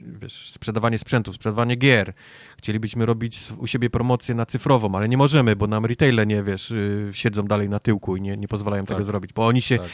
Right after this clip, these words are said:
Speaker 1: nie daj Boże, obrażą
Speaker 2: Aha.
Speaker 1: i nie wystawią naszych rzeczy na, na półki, nie? To jest, to jest taka mafia, kurwa, nie?
Speaker 2: No,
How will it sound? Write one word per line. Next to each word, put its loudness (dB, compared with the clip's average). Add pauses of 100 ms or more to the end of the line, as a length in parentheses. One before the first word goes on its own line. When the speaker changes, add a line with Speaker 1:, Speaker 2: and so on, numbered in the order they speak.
(120)
Speaker 1:
nie 8
daj 8
Boże, 6
obrażą 4 (380)
Speaker 2:
Aha. 0
Speaker 1:
i 4
nie 4
wystawią 4
naszych 0
rzeczy 2
na, 0
na 0
półki, -2
nie? -4
To -2
jest, -4
to -2
jest -6
taka -4
mafia, 2
kurwa, -2
nie? -4
Speaker 2:
No, -14